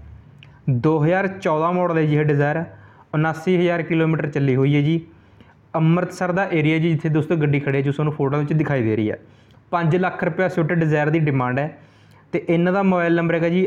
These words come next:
ਅਠਾਨਵੇਂ ਸੱਤ ਸੌ ਅਠਾਈ ਜ਼ੀਰੋ ਛੇ ਤਿੰਨ ਸੌ ਪੰਜ, ਕਰ ਲਓ ਜੀ ਨੋਟ ਇਸ ਨੰਬਰ ਨੂੰ। ਇਸ ਤੋਂ ਬਾਅਦ ਨੈਕਸਟ ਗੱਡੀ ਆਪਣੇ ਕੋਲ ਵਿਕਿਆ ਹੋਇਆ ਜੀ Honda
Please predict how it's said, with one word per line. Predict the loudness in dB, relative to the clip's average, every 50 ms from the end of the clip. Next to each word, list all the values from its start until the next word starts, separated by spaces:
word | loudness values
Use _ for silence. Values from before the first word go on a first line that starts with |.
| -2 -4
ਅਠਾਨਵੇਂ | -8 -10 -10 -8 -6 -4 -2 0 0 0 0 0 -2 -2 -2 -4
ਸੱਤ | -4 -4 -4 -4 -4 -4
ਸੌ | -4 -2 -4 -4
ਅਠਾਈ | -4 -4 -6 -4 -2 0 0 0 0 -2 -4 -10 -20 -20 -20 -20 _ _ _ _
ਜ਼ੀਰੋ | -2 0 2 4 4 4 4 2 2 0
ਛੇ | -2 -2 0 0 2 0 -2
ਤਿੰਨ | -2 -4 -4 -4
ਸੌ | -2 -2 -4 -6
ਪੰਜ, | -4 -4 -4 -4 -2 -2 -4 -6
ਕਰ | -6 -6 -8 -6 -4
ਲਓ | -4
ਜੀ | -2 -2
ਨੋਟ | -2 -2 -2 -2 -4
ਇਸ | -2 -2
ਨੰਬਰ | 0 0 0 0 0
ਨੂੰ। | 0 -2 -2 -4 -10 -20 -20 -20 -20 -20 -20 -20 _ _
ਇਸ | -6 -2
ਤੋਂ | 0 0
ਬਾਅਦ | 2 2 2
ਨੈਕਸਟ | 2 2 0 -2 0
ਗੱਡੀ | 0 0 2 2 2
ਆਪਣੇ | 0 0 -2 -2 -2
ਕੋਲ | 0 0 0
ਵਿਕਿਆ | 0 0 0 0 0
ਹੋਇਆ | 2 2 2 2
ਜੀ | 0
Honda | 0 -2 -6 -6 -2 0 0 2 0